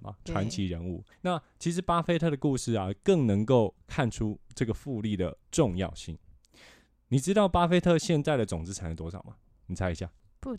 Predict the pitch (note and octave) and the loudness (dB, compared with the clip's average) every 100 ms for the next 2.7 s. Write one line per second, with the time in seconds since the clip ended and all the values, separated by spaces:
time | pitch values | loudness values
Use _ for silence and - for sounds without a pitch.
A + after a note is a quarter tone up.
0 | - - F3+ - G3 D3+ C2+ F3 - G3 | -12 -14 -14 -6 -6 -6 -10 -12 -8 -8
1 | F3+ F3 E3+ E3 E3 E3+ E3 - B3+ B3+ | -6 -6 -8 -8 -8 -8 -10 -10 -10 -6
2 | G#3 D#3+ D#3+ D#3 F3 A3 | -4 -4 -4 -6 -6 -10